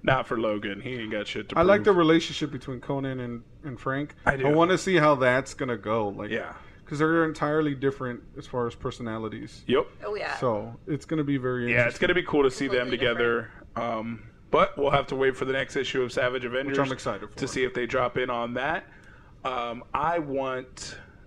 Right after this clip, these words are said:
Speaker 1: to get into the last one because
Speaker 2: Just a quick, uh,
Speaker 1: Yeah.
Speaker 2: like, <clears throat> guess what is it? What is it called?
Speaker 1: Honorable mention?
Speaker 2: Honorable mention. The Punisher this week.
Speaker 1: Yeah,
Speaker 2: Was
Speaker 1: I didn't get a chance
Speaker 2: super
Speaker 1: to.
Speaker 2: good.
Speaker 3: I
Speaker 1: I
Speaker 3: need
Speaker 1: am
Speaker 3: to
Speaker 1: still
Speaker 3: read
Speaker 1: gonna
Speaker 3: it.
Speaker 1: read it.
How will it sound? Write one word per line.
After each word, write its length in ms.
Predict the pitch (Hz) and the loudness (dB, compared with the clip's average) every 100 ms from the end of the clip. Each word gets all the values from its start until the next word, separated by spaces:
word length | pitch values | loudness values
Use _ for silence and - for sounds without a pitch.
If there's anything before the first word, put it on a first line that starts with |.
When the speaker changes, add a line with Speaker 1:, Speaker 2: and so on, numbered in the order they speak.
| - | -14
Speaker 1:
to 100 | 139 | -4
get 160 | 123 120 | -2 -2
into 160 | 120 | -4
the 80 | 113 | -4
last 380 | 113 135 131 - | -2 -2 -2 -4
one 260 | 117 113 | -4 -4
because 800 | 107 113 120 113 110 107 - - - - - - | -6 -4 -2 -2 -2 -6 -10 -16 -20 -20 -20 -20
Speaker 2:
Just 180 | - 160 | -10 -8
a 40 | 156 | -8
quick, 280 | - 147 - - - - - | -4 -4 -4 -16 -20 -16 -8
uh, 200 | 131 123 | -4 0
Speaker 1:
Yeah. 380 | 117 117 110 110 117 | 0 0 -6 -8 -10
Speaker 2:
like, 180 | 120 - - - - | -14 -14 -20 -20 -18
<clears throat> 640 | 139 117 92 - 139 - | -18 -18 -20 -20 -20 -18
guess 240 | - - 143 | -18 -14 -12
what 100 | 135 | -12
is 140 | 131 | -12
it? 80 | 139 - - | -16 -18 -18
What 140 | - 185 | -14 -14
is 80 | 190 | -14
it 80 | |
called? 320 | - 170 170 - - - - - - - - - | -14 -14 -14 -18 -20 -20 -20 -20 -20 -20 -20 -6
Speaker 1:
Honorable 300 | 123 131 127 | -4 -2 -4
mention? 340 | 123 139 143 170 | -4 -6 -6 -2
Speaker 2:
Honorable 340 | 160 175 156 139 | 0 2 0 -2
mention. 340 | 139 127 120 | -6 -8 -12
The 80 | 120 | -10
Punisher 440 | 123 139 135 - 135 | -8 -6 -6 -6 -8
this 180 | 120 | -8
week. 220 | 123 117 - - | -10 -12 -10 -4
Speaker 1:
Yeah, 840 | 185 175 151 147 147 123 113 113 | -4 -4 -8 -8 -8 -8 -8 -4
Speaker 2:
Was 100 | 135 | -2
Speaker 1:
I 40 | 147 | 0
didn't 140 | 156 | 2
get 100 | 147 | 2
a 40 | 143 | 2
chance 320 | 143 147 143 | 2 2 0
Speaker 2:
super 100 | 131 | 0
Speaker 1:
to. 40 | 135 | 2
Speaker 2:
good. 320 | 120 113 110 - - | 2 2 -4 -12 -2
Speaker 3:
I 40 | |
Speaker 1:
I 60 | 143 | 4
Speaker 3:
need 40 | 170 | 6
Speaker 1:
am 60 | 214 | 6
Speaker 3:
to 80 | - | 6
Speaker 1:
still 140 | 190 165 | 2 4
Speaker 3:
read 80 | 156 | 4
Speaker 1:
gonna 100 | 139 | 4
Speaker 3:
it. 40 | |
Speaker 1:
read 120 | 139 | 4
it. 180 | 127 123 | 2 0